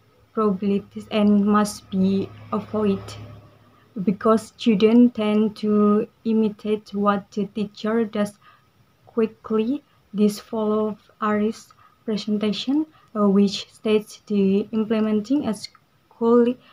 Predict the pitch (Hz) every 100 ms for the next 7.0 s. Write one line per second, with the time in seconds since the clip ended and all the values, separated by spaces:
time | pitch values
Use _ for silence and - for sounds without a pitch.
0 | _ _ - 240 220 233 214 240 226 220
1 | - 214 208 220 294 302 _ _ _ _
2 | _ _ _ _ _ _ _ _ - 233
3 | 202 226 226 214 208 262 - 220 214 214
4 | 208 254 262 226 - - - 247 277 -
5 | _ _ 226 214 226 240 247 - 233 226
6 | - 214 214 208 - _ - 208 208 214